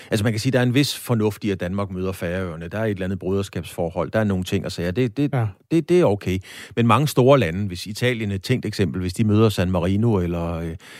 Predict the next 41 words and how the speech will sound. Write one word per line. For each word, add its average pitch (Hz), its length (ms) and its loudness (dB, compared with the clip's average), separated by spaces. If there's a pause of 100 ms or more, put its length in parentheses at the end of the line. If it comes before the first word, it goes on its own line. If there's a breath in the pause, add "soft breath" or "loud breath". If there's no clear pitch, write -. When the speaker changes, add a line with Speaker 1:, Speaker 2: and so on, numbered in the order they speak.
(120)
Speaker 1:
eller 92 160 2
Moldavien 98 600 2
eller 92 180 0
Estland, 101 420 0 (420 loud breath)
så, 127 340 2
så, 127 200 -2
så 131 140 -2
møder 131 260 6
de 147 100 0
mange 110 220 2
gange 110 180 0
de 110 80 -2
her 110 80 2
små 110 200 2
lande 101 240 0
for 113 160 2
at 107 80 2
få 135 220 0
nogle 113 240 0
point 127 400 -2
til 107 120 -6
verdensranglisten, 98 640 -6
fordi 101 280 -8
de 135 160 -6
her 131 160 -2
point, 104 520 -2
øh, 90 260 -4
i, 98 120 -4
til 98 160 -4
verdensranglisten 101 760 -2
kommer 98 280 2 (320)
jo 95 120 -2
nationerne 101 520 0
til 95 140 -6
gode, 92 260 0
når 107 80 0
de 101 60 -2
skal - 160 -6
seedes 135 440 -4
til 98 380 -6
slutrunderne. 101 540 -2